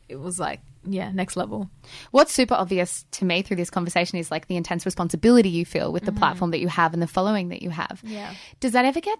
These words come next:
Speaker 2: tiring? Like, I know when you're young, and when did you start your Instagram? When you were nineteen?
Speaker 1: Nineteen, yeah.
Speaker 2: Yeah.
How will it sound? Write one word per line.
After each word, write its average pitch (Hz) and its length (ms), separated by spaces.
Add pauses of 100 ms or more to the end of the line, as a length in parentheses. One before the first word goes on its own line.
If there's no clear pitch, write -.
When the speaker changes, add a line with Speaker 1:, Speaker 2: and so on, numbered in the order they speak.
Speaker 2:
tiring? 175 600
Like, 240 320 (400)
I 240 120
know 277 680
when 214 320
you're 202 160
young, 180 480
and 185 240
when 196 140
did 262 120
you 320 80
start 196 280
your 175 100
Instagram? 175 220
When 165 80
you 170 120
were 165 60
nineteen? 170 680
Speaker 1:
Nineteen, 214 480
yeah. 196 120
Speaker 2:
Yeah. 226 280